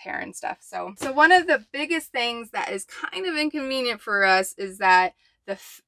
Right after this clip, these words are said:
the placement of the fans, the, the water pump, the lights, all that stuff. So, um, down here is where we're gonna have the panel to, uh, control the fan, like, if you want the A C on,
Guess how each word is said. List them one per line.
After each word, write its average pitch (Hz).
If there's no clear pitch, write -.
the 202
placement 247
of 202
the 196
fans, 247
the, 185
the 180
water 262
pump, 254
the 180
lights, 254
all 220
that 190
stuff. -
So, 208
um, 196
down 247
here 240
is 202
where 202
we're 202
gonna 202
have 196
the 190
panel 196
to, 190
uh, 170
control 190
the 175
fan, 226
like, 185
if 196
you 214
want 190
the -
A 202
C 208
on, 202